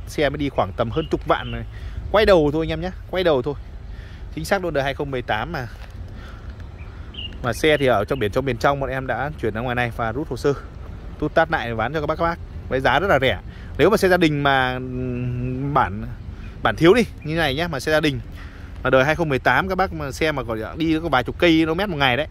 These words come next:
thì anh em phải mua với khoảng tầm khuôn hai trăm sáu mươi triệu. Nhưng mà ở đây em bán có hai trăm hai mươi tám triệu, còn cam kết cho bà con này, không đâm đụng, không va chạm, không ngập nước, máy số thân vỏ, keo chỉ zin hết,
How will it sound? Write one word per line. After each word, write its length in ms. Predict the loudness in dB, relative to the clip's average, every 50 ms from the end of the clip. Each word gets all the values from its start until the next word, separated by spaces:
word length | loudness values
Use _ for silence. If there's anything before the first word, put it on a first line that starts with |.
| -6
thì 160 | -6 -4 -4 -2
anh 140 | -2 -2
em 120 | -4 -4 -4
phải 100 | -4 -4
mua 220 | -2 0 0 0
với 120 | 0 -2 -4
khoảng 180 | -6 -8 -4
tầm 240 | -4 -2 -2 -2 -4 -2 -2
khuôn 160 | -2 0 0
hai 140 | 0 -2 -2
trăm 140 | -2 -4
sáu 140 | -4 -4 -4
mươi 80 | -2 0
triệu. 140 | 0 -2 -2 -4 -8 -14 -14 -14 -14 -14 -12 -12 -12 -12 -12 -12 -12 -12 -12 -12 -12 -12 -12 -10 -4 0
Nhưng 120 | 2 6
mà 60 | 6
ở 100 | 8 8
đây 160 | 8 6 6 4
em 120 | 4 4
bán 180 | 2 2 2 2
có 100 | 2 4
hai 140 | 4 2
trăm 120 | 2 2 0
hai 140 | 0 0 -2
mươi 80 | 0
tám 280 | 0 0 0 0 -2 0
triệu, 220 | 0 0 0 0 -4
còn 100 | -8 -8
cam 160 | -6 -6 -4 -4
kết 140 | -4 -4 -4
cho 60 | -4
bà 80 | -4 -4 -4
con 160 | -4 -6 -6
này, 100 | -6 -8 -6 -4
không 160 | -2 2 2
đâm 120 | 2 4 4
đụng, 120 | 2 0 -2 -4
không 180 | -4 -2 2
va 120 | 2 2 2
chạm, 200 | 2 0 -2 -4 -8 -10
không 180 | -8 -6 -6 -4
ngập 160 | -6 -4 -2
nước, 160 | 0 0 0 -2 -6 -12 -12 -12 -12 -12 -10 -10 -6 -2
máy 200 | 0 0 0 0
số 260 | 0 2 2 2 2
thân 200 | 0 -2 -2 0
vỏ, 260 | 2 2 2 0 0 -2
keo 140 | -2 -2 -2
chỉ 160 | -2 -4 -4
zin 200 | 0 0 2 2
hết, 140 | 2 2